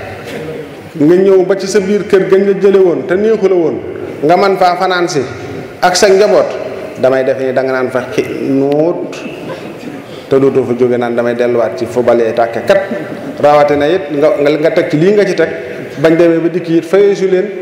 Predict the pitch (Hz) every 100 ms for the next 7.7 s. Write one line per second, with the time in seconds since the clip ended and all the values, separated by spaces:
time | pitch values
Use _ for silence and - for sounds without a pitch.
0 | - - 135 160 165 160 160 165 160 156
1 | 139 160 190 165 160 - - - - -
2 | 123 123 127 143 - 113 123 127 131 139
3 | - 107 - - - - 101 107 98 101
4 | 127 127 127 127 123 123 123 123 117 127
5 | 123 117 123 139 139 135 123 127 123 113
6 | 113 147 113 - - - - 123 - 131
7 | 120 123 117 113 110 107